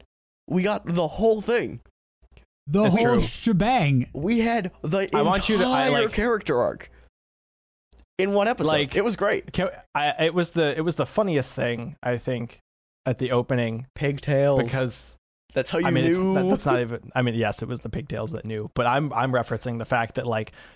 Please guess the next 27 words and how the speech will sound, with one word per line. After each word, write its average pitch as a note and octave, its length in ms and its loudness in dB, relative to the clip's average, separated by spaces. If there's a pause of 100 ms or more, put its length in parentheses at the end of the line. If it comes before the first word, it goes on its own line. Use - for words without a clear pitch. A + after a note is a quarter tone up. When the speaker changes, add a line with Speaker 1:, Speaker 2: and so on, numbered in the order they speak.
(300)
Speaker 3:
he C3+ 120 2
was C3+ 160 2
like, C3 300 0 (180)
"I'm G#3+ 100 4
gonna A#3 160 4
announce D#3+ 340 2
my D3+ 140 2
candidacy D3 680 2
to D3+ 120 -2
be C3 140 4
a B2 60 2
leader B2 360 2
of, A#2 140 0
uh, A2+ 240 2
this A2+ 160 -4
whole A#2+ 160 2
thing." C3 320 0 (260)
Speaker 1:
Yeah. B2+ 340 0
Speaker 3:
And B2 140 2
everybody's B2+ 420 2
like, C#3+ 200 -2
"You D#3+ 80 2
can't. E3+ 340 0
You're B2 100 2
not C#3 200 4
a - 20 2
royal." A#2+ 500 2